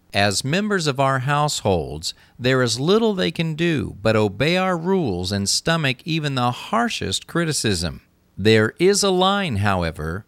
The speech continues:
between fun and games and provoking anger in a child. At first glance, many problem children appear to be the problem themselves.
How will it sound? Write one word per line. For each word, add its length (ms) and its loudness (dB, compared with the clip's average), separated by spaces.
between 520 0
fun 300 0
and 180 -4
games 640 -2
and 180 -2
provoking 640 -2
anger 600 -2
in 180 -4
a 60 -2
child. 580 -2
At 300 0
first 460 -2
glance, 720 -2
many 520 -2
problem 680 -2
children 760 -4
appear 520 -2
to 160 -4
be 240 0
the 100 -2
problem 540 0
themselves. 800 -2